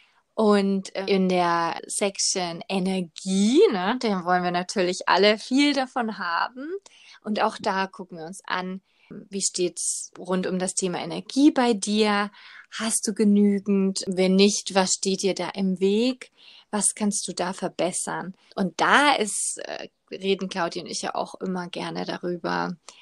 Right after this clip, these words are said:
ähm, was ein wunderschöner Anker ist, so wie der Fels in deiner Brandung, dass du eine Vision hast. Und auch da gehen wir in das Thema Vision noch mal ein, in die Vision für dich selbst, aber auch für die deiner Familie.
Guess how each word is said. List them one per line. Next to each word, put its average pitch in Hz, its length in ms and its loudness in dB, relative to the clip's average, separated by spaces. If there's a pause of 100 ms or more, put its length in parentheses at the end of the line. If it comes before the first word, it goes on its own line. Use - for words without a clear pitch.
(240)
ähm, 165 480 -6
was - 300 -4
ein 170 220 -8
wunderschöner 180 760 0
Anker 240 400 2
ist, - 300 -2
so 160 240 -6
wie 170 100 -4
der 160 160 -2
Fels 185 360 0
in 175 80 -4
deiner 170 240 -6
Brandung, 190 460 2
dass 175 180 0
du - 100 -2
eine 175 240 -4
Vision 185 520 4
hast. - 280 -4
Und 175 120 -2
auch 147 140 2
da 214 320 6 (400)
gehen 196 220 -4
wir 170 100 -6
in 165 60 -10
das 180 160 -12
Thema 165 320 -6
Vision 180 440 -2
noch 302 180 -10
mal 285 180 -4
ein, 254 260 -2
in 185 340 -6
die 165 220 -12
Vision 185 560 -2 (240)
für - 160 -10
dich - 200 -10
selbst, 247 640 -2 (260)
aber 190 320 -4
auch 180 160 -6
für - 160 -8
die 185 220 -8
deiner 170 300 -4
Familie. 180 760 -2